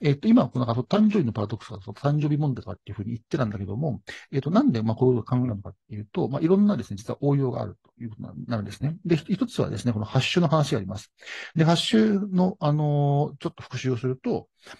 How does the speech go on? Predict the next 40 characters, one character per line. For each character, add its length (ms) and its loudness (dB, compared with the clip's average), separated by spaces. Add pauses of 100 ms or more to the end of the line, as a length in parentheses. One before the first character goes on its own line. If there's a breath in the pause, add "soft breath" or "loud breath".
(100)
何 100 -2
だ 60 -2
っ 20 -10
た 60 -14
か 80 -10
っ 40 -12
て 80 -12
い 20 -8
う 20 -12
と、 40 -6
ハ 60 2
ッ 40 2
シ 140 -8
ュ 260 -8
関 180 4
数 140 4
っ 20 4
て 80 -8
い 60 -8
う 20 -10
の 60 -8
が 60 -4
あ 20 -4
る 100 -12
と。 140 -18 (340)
な 60 0
ん 40 -2
か 80 0
そ 120 2
の、 200 2 (600 loud breath)
N 200 8
個 240 -4
あ 80 2
る 200 -6 (640)
集 200 -2
合 180 -2
か 140 -4
ら 280 0
K 240 2
個 340 -10